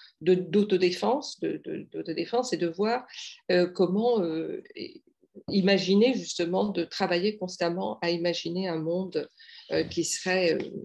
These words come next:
ou de, qui serait moins saturé par la violence. Mais pour moi, la violence, donc, c'était pas simplement la violence, comment, directe de l'État, mais la violence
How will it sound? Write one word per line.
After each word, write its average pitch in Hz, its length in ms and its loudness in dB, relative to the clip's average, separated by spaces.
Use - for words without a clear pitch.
ou 170 80 2
de, - 80 -2
qui - 240 -6
serait - 200 -2
moins 175 200 2
saturé 170 420 -4
par 170 140 -6
la 160 80 0
violence. 151 380 -8
Mais - 80 -6
pour 202 160 0
moi, 233 140 6
la 226 80 6
violence, 214 560 0
donc, 190 240 -6
c'était 196 340 0
pas 208 180 -2
simplement 214 540 2
la 190 140 2
violence, 180 500 -2
comment, 170 180 -2
directe 180 340 -2
de 180 80 0
l'État, 185 400 -2
mais 180 100 4
la 185 120 4
violence 202 500 2